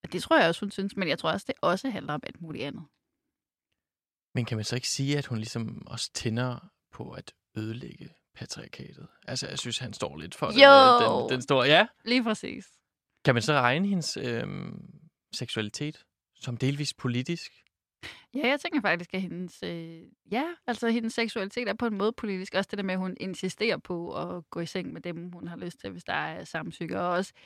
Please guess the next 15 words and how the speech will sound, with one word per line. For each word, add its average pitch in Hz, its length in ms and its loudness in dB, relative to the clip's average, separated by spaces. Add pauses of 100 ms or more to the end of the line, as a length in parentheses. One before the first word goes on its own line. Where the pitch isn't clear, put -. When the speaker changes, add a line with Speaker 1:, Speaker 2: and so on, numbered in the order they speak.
(380)
Speaker 1:
hele 226 200 4
det 190 80 4
her 175 100 4
med 160 120 -2
det 185 100 0
her 170 100 2
sexmanifest, 170 1000 -6 (100)
øh, 170 60 -6 (520)
handler 175 280 0
jo 175 100 2
også - 240 -2
om, 165 100 -6
at 170 60 -4
hun 180 180 -2
er 143 100 -2